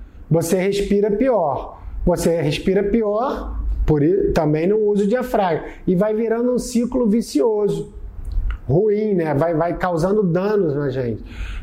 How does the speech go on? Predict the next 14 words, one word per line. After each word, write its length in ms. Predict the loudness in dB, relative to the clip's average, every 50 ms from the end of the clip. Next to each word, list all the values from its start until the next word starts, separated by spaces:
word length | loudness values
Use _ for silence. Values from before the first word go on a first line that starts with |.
| -6 -2
Então, 220 | -2 0 0 0
uma 260 | 0 0 0 0 2
das 160 | 0 0 0
técnicas 580 | 0 -2 -2 -2 0 0 0 0 0 -2 -4 -6
que 140 | -4 -2 -2
a 60 | 0
gente 320 | 0 0 -2 -2 -2 -2
ensina 640 | -2 -2 -2 -2 -2 -2 0 0 0 0 -2 -2 -4 -8 -16 -20 -18 -12 -12 -10 -4
é 180 | -2 0 0 0
aprender 720 | 0 0 0 0 0 2 2 2 2 2 2 0 -2 -2 -2
a 120 | -2 -4
soltar 880 | -4 -4 -2 -2 0 0 0 -2 -4 -4 -4 -2 -2 -2 -2 -2 0 0
o 100 | 2 2
diafragma, 1000 | 0 0 -2 -2 -4 -6 -4 -2 -2 0 0 -2 -2 -2 -2 -4 -4 -4 -6 -8